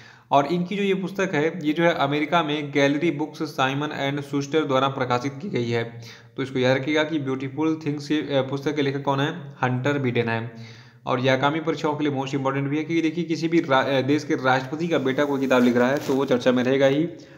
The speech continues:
हम जैसे लोगों की किताबें जो है वो दबके रह जाती हैं, लेकिन बड़े लोग हैं, बड़ी बात। चौथा प्रश्न है कि भारत के राष्ट्रीय सुरक्षा परिषद के नए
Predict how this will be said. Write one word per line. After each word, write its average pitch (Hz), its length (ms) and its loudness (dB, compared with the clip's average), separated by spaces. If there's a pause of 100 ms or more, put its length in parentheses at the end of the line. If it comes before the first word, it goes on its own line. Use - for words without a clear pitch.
(140)
हम 143 120 4
जैसे 156 180 6
लोगों 147 220 2
की 160 120 -2
किताबें 139 360 6
जो 143 100 2
है 143 60 4
वो 135 180 2
दबके 127 260 2
रह 131 80 4
जाती 135 320 2
हैं, 143 100 2
लेकिन 131 260 0
बड़े 123 160 4
लोग 131 200 2
हैं, 139 140 0
बड़ी 113 160 0
बात। 123 400 2 (720)
चौथा 160 260 6
प्रश्न 196 200 2
है 208 80 2
कि 196 100 0
भारत 165 360 4
के 170 340 2
राष्ट्रीय 156 440 2
सुरक्षा 170 520 2
परिषद 156 440 -2
के 151 120 4
नए 151 360 -2